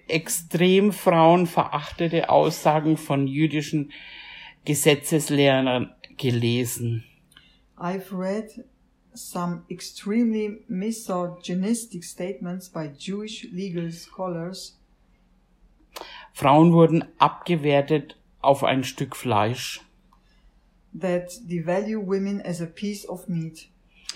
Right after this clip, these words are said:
Speaker 1: Paulus hingegen und so auch Jesus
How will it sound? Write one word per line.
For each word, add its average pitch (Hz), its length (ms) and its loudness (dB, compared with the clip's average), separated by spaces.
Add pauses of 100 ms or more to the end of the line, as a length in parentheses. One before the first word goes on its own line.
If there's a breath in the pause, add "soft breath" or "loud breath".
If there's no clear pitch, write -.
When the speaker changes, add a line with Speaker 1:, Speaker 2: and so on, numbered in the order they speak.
(500 loud breath)
Speaker 1:
Paulus 202 520 4
hingegen 127 720 0
und 139 240 0
so 156 480 2
auch 143 280 2
Jesus 147 920 -2